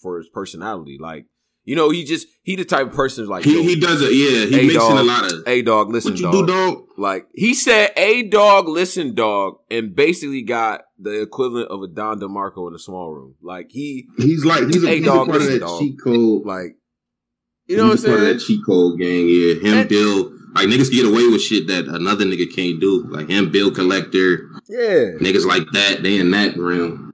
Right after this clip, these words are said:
Speaker 1: I like, I like how Reed was rapping, but I'm, I'm gonna say this though. Um, stylistically,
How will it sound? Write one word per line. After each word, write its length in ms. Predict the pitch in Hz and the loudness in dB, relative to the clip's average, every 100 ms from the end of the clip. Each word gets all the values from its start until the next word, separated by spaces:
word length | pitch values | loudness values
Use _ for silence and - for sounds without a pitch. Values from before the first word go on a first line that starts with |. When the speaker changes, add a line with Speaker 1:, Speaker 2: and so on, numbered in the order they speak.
| - | -12
Speaker 1:
I 140 | - | -6
like, 240 | 214 170 - - | -2 -2 -2 -8
I 80 | 170 | -8
like 260 | 196 147 | -4 -4
how 140 | 143 135 | -4 -4
Reed 260 | 143 185 | -4 -6
was 200 | 156 123 | -8 -10
rapping, 480 | 123 180 185 98 80 92 | -6 -6 -6 -10 -16 -8
but 160 | 120 | -6
I'm, 220 | 107 127 104 | -4 -6 -8
I'm 80 | |
gonna 120 | 123 120 | -10 -10
say 220 | - 113 | -8 -6
this 240 | 135 208 | -6 -6
though. 300 | - 127 135 _ _ _ - | -6 -6 -6 _ _ _ -12
Um, 500 | 117 117 107 95 - _ | -6 -6 -6 -10 -16 _
stylistically, 960 | - 127 117 127 226 170 147 123 135 | -8 -6 -4 -6 -8 -10 -12 -14 -14